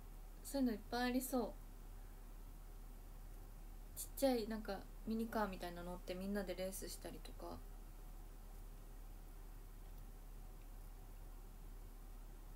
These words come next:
あと群馬県で公開生放送のラジオやるときは、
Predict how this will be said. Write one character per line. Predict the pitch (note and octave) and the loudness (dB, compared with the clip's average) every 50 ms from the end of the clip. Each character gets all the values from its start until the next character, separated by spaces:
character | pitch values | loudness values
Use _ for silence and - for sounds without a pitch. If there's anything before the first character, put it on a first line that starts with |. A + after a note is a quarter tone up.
| - - | -6 -4
あ | A3 | 0
と | G#3 G#3 | 0 8
群 | G3 A#3+ B3+ | 10 10 12
馬 | D4 D#4 D#4 | 12 12 10
県 | C4 B3+ B3+ A#3 G#3+ G3+ | 10 10 8 8 8 6
で | G3 G3 F#3+ F#3+ F3+ - - - - - | 6 4 4 4 0 -2 -4 -6 -4 0
公 | - A#3 A3 | 2 2 2
開 | - - A#3+ A3+ A3 A3 G#3+ G#3+ - - - - | 2 4 4 6 6 6 4 2 0 -2 -4 0
生 | G#3+ A3 A3 A3+ B3+ | 2 4 6 8 8
放 | C#4 A#3 A#3 | 8 8 6
送 | - - G3 F#3 F3+ | 6 4 0 0 0
の | F3+ F#3 F#3+ - - - - - | 0 -2 -4 -4 -6 -8 0 4
ラ | G#3+ G#3+ G#3 | 6 6 6
ジ | G#3 G3 | 8 6
オ | F#3+ | 4
や | F#3 F#3+ F#3 | 6 4 4
る | F#3+ | 2
と | F#3+ - G#3+ | 2 0 0
き | - - G3 | 0 0 0
は、 | F#3+ - C4+ C#4+ A#3+ - | 4 6 6 6 6 4